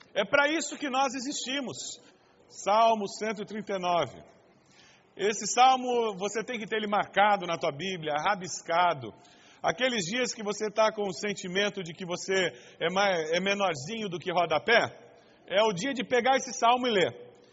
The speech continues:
Aquele dia que você tá deprê, achando que ninguém me ama, ninguém me quer, vou me atirar lá dentro do bueiro, porque do prédio é muito alto, eu não mereço tanta altura.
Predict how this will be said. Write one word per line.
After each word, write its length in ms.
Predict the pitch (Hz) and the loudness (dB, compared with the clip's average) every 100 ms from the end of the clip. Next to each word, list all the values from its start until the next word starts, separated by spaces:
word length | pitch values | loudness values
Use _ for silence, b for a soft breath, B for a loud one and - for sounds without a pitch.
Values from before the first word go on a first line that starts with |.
| b b | b b
Aquele 360 | 151 233 220 | -4 -2 -2
dia 140 | 190 240 | 0 -2
que 60 | |
você 140 | - 214 | -2 0
tá 140 | 240 | 0
deprê, 600 | 196 208 - 196 233 226 196 | 0 -4 -2 2 4 6 4
achando 360 | 180 214 208 | 2 -2 -4
que 120 | 202 | -6
ninguém 340 | 190 190 214 220 | -6 -4 -4 -4
me 140 | 202 | 0
ama, 340 | 208 226 208 185 | 2 2 2 -2
ninguém 320 | 185 185 208 | -4 -2 -2
me 120 | 196 | -2
quer, 720 | - 180 208 196 147 - - - | -2 2 6 6 4 -4 -18 -6
vou 220 | 170 220 | -2 0
me 80 | 202 | 0
atirar 560 | 185 180 196 202 185 | -2 2 4 6 6
lá 140 | 185 196 | 4 2
dentro 280 | 185 202 | 0 -4
do 100 | 196 | -4
bueiro, 480 | 170 175 220 208 170 | -4 0 2 2 0
porque 460 | 147 165 180 180 165 - B | -4 -8 -6 -4 -4 -8 B
do 140 | 147 170 | -6 -4
prédio 380 | 196 220 208 | 0 0 0
é 40 | 208 | -2
muito 220 | 220 202 | -2 2
alto, 300 | 196 196 185 | 4 4 2
eu 40 | |
não 80 | 180 | -6
mereço 400 | 180 175 185 165 | -2 -2 -2 -4
tanta 220 | 170 175 | -8 -2
altura. 480 | 151 135 220 190 120 | -2 -2 -2 0 0